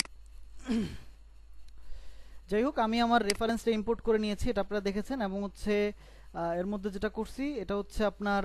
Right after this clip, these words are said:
আহ, পুরোটার আপ-, মানে, ইয়া import করে, then হচ্ছে এটাকে একটা লেয়ারে নিয়ে আসছি। So, আপাতত গ্রিডটাকে আমি অফ করে নিচ্ছি, যাতে করে গ্রিডটা কোনো রকমের problem না করে। আমাদের কাছে রেফারেন্সটা অনেক clean মনে হচ্ছে হয়তো, কিন্তু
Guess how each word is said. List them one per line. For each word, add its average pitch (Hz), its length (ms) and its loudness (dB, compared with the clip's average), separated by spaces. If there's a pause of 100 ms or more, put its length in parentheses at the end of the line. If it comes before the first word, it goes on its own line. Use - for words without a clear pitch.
আহ, 165 480 2 (100)
পুরোটার 185 420 2 (380)
আপ-, - 240 -10 (320)
মানে, 160 480 -2
ইয়া 170 380 2
import 180 420 0
করে, 240 240 4
then 208 200 4
হচ্ছে 196 160 -2
এটাকে 190 180 0
একটা 190 200 0 (300)
লেয়ারে 214 360 8
নিয়ে 208 120 2
আসছি। 226 340 -2 (480)
So, 185 60 0
আপাতত 202 380 -2
গ্রিডটাকে 226 500 4
আমি 240 100 4
অফ 226 180 4
করে 240 140 2
নিচ্ছি, 233 380 4
যাতে 214 200 4
করে 214 160 2
গ্রিডটা 196 340 -2
কোনো 196 240 -2
রকমের 190 220 -2
problem 190 340 0
না 196 140 0
করে। 220 280 2 (380)
আমাদের 202 260 4
কাছে 220 200 12
রেফারেন্সটা 220 480 2
অনেক 220 180 0 (100)
clean 269 260 4
মনে 240 200 2
হচ্ছে 220 220 -4
হয়তো, 202 240 -2
কিন্তু 220 260 -6